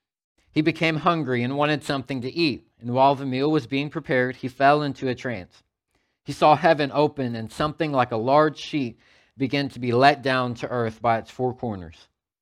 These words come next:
It contained all kinds of four-footed animals, as well as reptiles and birds. Then a voice told him, 'Get up, Peter, kill and eat.' 'Surely not, Lord,'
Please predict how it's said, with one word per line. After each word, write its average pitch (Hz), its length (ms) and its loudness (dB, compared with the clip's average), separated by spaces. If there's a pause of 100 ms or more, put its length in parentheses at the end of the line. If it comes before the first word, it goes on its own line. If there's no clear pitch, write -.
(120)
It 127 100 -4
contained 147 420 -2
all 156 220 4
kinds 135 420 0
of 113 80 -6
four-footed 147 600 -2
animals, 127 640 -4 (220)
as 117 100 -6
well 135 200 4
as 123 120 -4
reptiles 131 560 0
and 120 80 -8
birds. 104 460 -6 (640)
Then 135 100 -4
a - 40 -4
voice 139 340 -2
told 151 260 0
him, 113 160 -8
'Get 143 200 0
up, 143 200 0
Peter, 123 420 -10 (600)
kill 160 420 2 (180)
and 117 160 -6
eat.' 113 380 -10 (800)
'Surely 190 340 6
not, 180 300 8
Lord,' 156 320 2